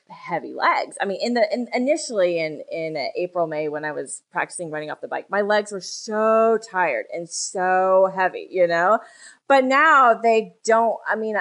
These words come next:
I'll run off the bike and it doesn't feel any different to me than it does just, um, running not off the bike, honestly. So in May,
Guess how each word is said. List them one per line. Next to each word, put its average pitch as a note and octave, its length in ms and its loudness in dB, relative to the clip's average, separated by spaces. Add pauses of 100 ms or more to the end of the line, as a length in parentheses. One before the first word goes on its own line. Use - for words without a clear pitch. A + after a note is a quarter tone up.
(100)
I'll A3 220 4
run A3 200 2
off G#3+ 160 -2
the F#3+ 100 0
bike F#3+ 420 2
and F3 140 -4
it E3 240 -8
doesn't G3 320 -4
feel F#3+ 400 -4
any F3 340 -4 (260)
different G3+ 560 -4 (240)
to B3+ 120 -4
me C4 420 -2
than F#3+ 160 0
it E3+ 180 -4
does E3+ 600 0 (360)
just, F3 420 -4 (260)
um, D#3+ 580 0 (420)
running E3+ 500 -2
not D#3 280 2 (160)
off - 200 0 (100)
the - 60 -20
bike, - 380 -12
honestly. - 520 -6 (100)
So G3 460 2 (640)
in A3 200 0
May, B3+ 400 6